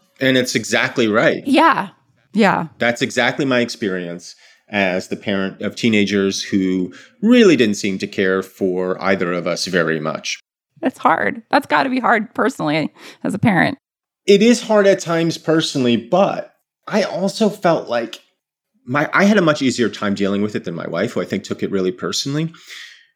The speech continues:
Speaker 1: But I, I felt like if they are acting like they hate us, from everything that I know,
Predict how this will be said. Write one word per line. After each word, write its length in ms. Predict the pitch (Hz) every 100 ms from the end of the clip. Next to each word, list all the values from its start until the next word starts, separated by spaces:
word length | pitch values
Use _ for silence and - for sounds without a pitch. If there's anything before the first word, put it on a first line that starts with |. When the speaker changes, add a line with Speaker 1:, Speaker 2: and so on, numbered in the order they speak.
| _ _ _ _ -
Speaker 1:
But 100 | 139
I, 160 | 156 -
I 200 | 147 190
felt 380 | - 202 175 -
like 440 | 123 113 110 - _ _ _ _ _ _ _ -
if 400 | 190 - - _ _ -
they 680 | 147 143 139 139 139 135 - -
are 120 | 113
acting 340 | 117 120 139 117
like 220 | 107 107
they 140 | 92
hate 280 | 90 87 -
us, 360 | - - - - _ _ _ _ _ _
from 180 | - 135
everything 440 | 156 208 208 185 143
that 140 | 120
I 140 | 110
know, 500 | 101 95 80 80 -